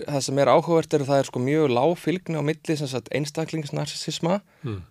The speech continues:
Speaker 1: og þessar svona sameiginlega, sameiginlega, eh, narsissisma. Og
Speaker 2: Þannig ég get verið á-, ágætlega á mig kominn sem einstaklingur en til er hins vegar hópi sem er mjög veikur og
Speaker 1: Já,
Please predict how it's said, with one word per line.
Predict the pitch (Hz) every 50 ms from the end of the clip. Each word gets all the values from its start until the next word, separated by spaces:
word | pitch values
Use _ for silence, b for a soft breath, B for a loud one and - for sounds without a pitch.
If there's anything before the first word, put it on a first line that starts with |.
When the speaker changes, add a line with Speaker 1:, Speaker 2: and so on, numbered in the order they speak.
| _ -
Speaker 1:
og | - 131 139 147 143 143 - -
þessar | - 135 139 131 - - 139 127
svona | 120 - 135 127 120
sameiginlega, | - - 135 131 131 131 127 120 117 117 120 135
sameiginlega, | - - - 135 131 131 127 127 123 120 117 113 113 110 110 107 107 113 - -
eh, | - 104 104 - -
narsissisma. | - 110 107 107 104 107 104 - - 107 113 B B B B B B B B
Og | - 117 123 123
Speaker 2:
Þannig | 123 135
ég | 139
get | 139 143 143
verið | 123 120 127
á-, | 151 175 190 185
ágætlega | 160 170 156 170 135 139 135
á |
mig | 131 123
kominn | - - 165 170 165 147
sem | - - 131
einstaklingur | 123 127 - - 139 143 147 147 208 180 - - - 247
en | 180 139 131
til | 110 - 147 170 196 180 160
er | 147
hins | 135 - - 151 139 -
vegar | - 139 131 110
hópi | 135 170 202 185 - - 131
sem | - - 139 127 120 120 120
er | 120 113
mjög | 113 117 123 131 123 117 120 113
veikur | 123 123 120 - 117 107 107
og | 107 104 107 -
Speaker 1:
Já, | - 139